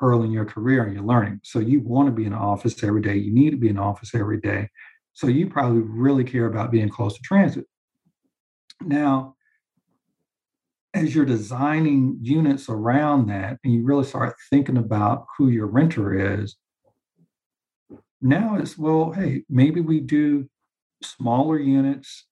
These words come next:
in the transit-oriented, larger units somewhere else. That sounds kinda obvious, but what you end up with in a lot of buildings is, like, over the last kinda seven, eight years, you had this huge focus on the micro unit, right? It was all about the micro unit.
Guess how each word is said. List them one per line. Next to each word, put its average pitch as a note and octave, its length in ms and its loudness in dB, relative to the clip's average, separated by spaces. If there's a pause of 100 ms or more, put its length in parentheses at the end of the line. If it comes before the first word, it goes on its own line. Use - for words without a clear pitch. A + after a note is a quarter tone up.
(580)
in C3+ 120 2
the A#2 60 2
transit-oriented, B2 1120 0 (260)
larger B2+ 360 0
units A#2 480 0
somewhere A#2+ 360 0
else. C3 180 0
That - 160 -8
sounds D#3 320 0
kinda C3 240 0
obvious, C#3+ 580 -2 (520)
but C#3+ 580 0 (320)
what C#3 240 2
you C#3 220 0
end E3 240 2
up E3+ 220 -4
with A#2+ 340 0 (100)
in B2+ 140 2
a A#2 80 2
lot B2 240 2
of G#2+ 100 -4
buildings B2+ 540 0
is, A2 640 -2 (320)
like, B2 160 0
over B2+ 140 2
the A#2+ 60 0
last B2 720 0
kinda A2+ 420 0
seven, B2+ 300 0
eight A#2 120 0
years, B2 380 2
you A2+ 140 -2
had A#2 220 0
this A2 300 0 (300)
huge E3+ 280 2
focus A#2+ 360 -2
on A#2 120 2
the G#2 60 -4
micro A#2 500 0
unit, G2+ 280 -4
right? A#2+ 180 0
It A#2 60 -2
was A2+ 120 -8
all C#3 320 0
about B2 220 0
the A#2 60 -10
micro A#2 400 -2
unit. G2 280 -6